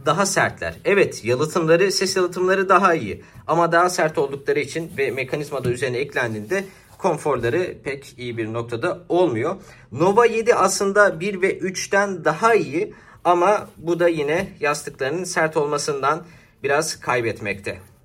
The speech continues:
Ben dokuz wireless kullanıyorum editör olarak. Yani dokuz wireless'ıma sıkı sıkıya tutunduğumu söyleyeyim.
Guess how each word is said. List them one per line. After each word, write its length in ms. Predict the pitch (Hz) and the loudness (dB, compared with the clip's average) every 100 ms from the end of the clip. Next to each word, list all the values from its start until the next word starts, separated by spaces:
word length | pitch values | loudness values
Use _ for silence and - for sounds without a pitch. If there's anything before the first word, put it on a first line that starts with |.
| - | -8
Ben 180 | 120 123 | -6 -4
dokuz 220 | 131 196 | -4 -2
wireless 360 | 175 123 107 - | 2 0 0 -8
kullanıyorum 520 | 110 104 101 101 101 | -6 -6 -6 -8 -10
editör 340 | 104 - 117 | -12 -10 -8
olarak. 360 | 110 135 185 185 | -6 -4 -6 -4
Yani 260 | 127 117 104 - | -6 -6 -12 -6
dokuz 240 | 135 208 165 | -4 -2 2
wireless'ıma 420 | 147 131 127 160 | 2 0 -6 -8
sıkı 260 | 160 160 | -8 -12
sıkıya 680 | 135 - 156 147 160 156 - | -14 -10 -6 -2 -2 -2 -10
tutunduğumu 500 | - - 127 131 170 | -14 -8 -8 -6 -8
söyleyeyim. 500 | 175 127 117 127 | -4 -4 -2 -4